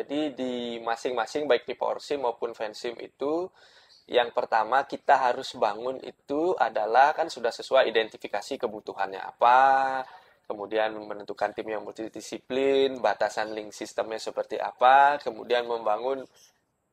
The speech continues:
black box atau input output. Nah, dari input output itulah yang kemudian kita kembangkan menjadi C L D. Nah, sekarang kita, eh, belajar C L D yang sederhana. Yang pertama, kalau untuk membangun C L D,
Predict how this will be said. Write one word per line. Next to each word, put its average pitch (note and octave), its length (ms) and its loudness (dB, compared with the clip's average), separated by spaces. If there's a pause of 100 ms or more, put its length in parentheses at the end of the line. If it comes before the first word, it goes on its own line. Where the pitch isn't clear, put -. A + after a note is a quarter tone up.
(460)
black D#3 260 4
box - 400 2
atau - 240 -2
input C3+ 400 -6
output. C3 480 -2
Nah, G#2+ 160 -2
dari A2 240 0
input C#3 320 -6
output - 480 -2
itulah F#3 320 2
yang F#3+ 80 0
kemudian E3 480 -2
kita D#3+ 240 2
kembangkan C#3+ 560 0
menjadi C3 560 -4 (240)
C - 240 -10
L G#2+ 160 -8
D. G#2 320 -14 (300)
Nah, - 240 -18 (560)
sekarang A2+ 480 0
kita, D#3 560 6 (400)
eh, - 240 -10
belajar A#2 400 2
C - 80 -8
L A2+ 160 0
D B2 160 -2
yang A#2 80 -4
sederhana. G2+ 720 -8
Yang G2 160 -12
pertama, A2 400 -2
kalau B2+ 320 4
untuk C3 240 -4
membangun A#2+ 400 -2
C - 80 -8
L G2+ 240 -2
D, A2+ 320 -18